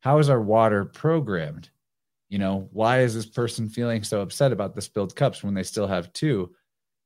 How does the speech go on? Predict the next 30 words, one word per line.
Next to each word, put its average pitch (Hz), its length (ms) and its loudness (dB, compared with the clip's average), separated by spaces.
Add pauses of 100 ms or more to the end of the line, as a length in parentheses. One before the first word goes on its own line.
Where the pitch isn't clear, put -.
Our 107 160 0
water 113 540 4
is 95 120 -2
programmed 98 460 0
with 90 140 -4
our 87 120 -2
perspective 101 640 -2
and 85 160 -2
the 85 60 -2
story 143 400 -2
that 87 120 -6
we 85 100 -6
put 85 240 -6
onto 76 320 -10
it. 67 180 -14 (840)
Um, 90 540 -2 (1000)
so 110 400 -2 (240)
anxiety, 107 840 2 (420)
even 85 460 -4 (240)
when 98 120 -18
we 101 80 -6
think 107 220 -2
about 92 420 -2 (340)
the 85 60 -16
feeling 113 500 -2
in 92 60 -2
our 90 100 -2
body 90 420 -2
of 85 120 -4
anxiety, 80 760 -6